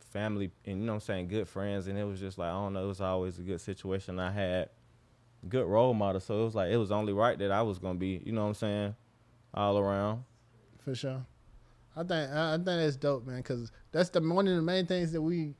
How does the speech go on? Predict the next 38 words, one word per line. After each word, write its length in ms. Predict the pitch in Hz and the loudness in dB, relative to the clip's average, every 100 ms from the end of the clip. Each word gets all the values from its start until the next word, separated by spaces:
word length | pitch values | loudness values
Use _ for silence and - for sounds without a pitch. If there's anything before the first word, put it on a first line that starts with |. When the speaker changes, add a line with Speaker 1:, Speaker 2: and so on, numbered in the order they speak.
| _ | _
Speaker 2:
when 140 | 143 190 | 0 2
we 60 | |
talk 160 | 208 214 | 4 4
about 220 | 185 170 | 6 4
changing 300 | 160 180 165 | 4 2 2
the 60 | 151 | 2
norms, 440 | 151 147 120 - - | 0 0 -4 -14 -14
that's 300 | 117 117 180 | 0 6 8
what 100 | 208 | 8
Speaker 1:
Mm-hmm. 40 | 185 | 8
Speaker 2:
this 200 | 175 - _ | 4 -2 _
podcast 520 | - 180 165 160 151 | 2 2 4 4 2
is 100 | 143 | 2
all 140 | 143 143 | 4 4
about, 240 | 135 123 - - - | 2 0 -4 -12 -2
is 100 | 143 | 4
to 60 | |
be 120 | 170 202 | 8 10
able 120 | 185 | 8
to 80 | 156 | 4
change 320 | - 185 180 | 2 2 4
what 120 | 170 | 2
people 220 | 156 170 156 | 2 0 2
normally 300 | 160 156 151 | 2 0 0
think 220 | 151 139 | -2 -4
is 280 | 131 - - | -4 -6 -8
normal. 400 | 131 170 143 113 - - 117 | -2 -2 -2 -6 -12 -12 -6
Speaker 1:
Mm-hmm. 280 | 113 101 | -4 0
Speaker 2:
Growing 300 | 131 180 196 | 4 4 6
up 260 | 190 180 - - - | 8 6 4 -8 -2
in 140 | 156 | 0
a 80 | 147 | 0
single 280 | - 170 156 | 0 0 0
parent 280 | 165 151 | 0 0
household 420 | 156 160 - 147 123 | 2 0 0 0 0
is 80 | |
not 200 | 135 139 | -2 -4
normal. 360 | 127 156 139 113 | -2 -4 -4 -8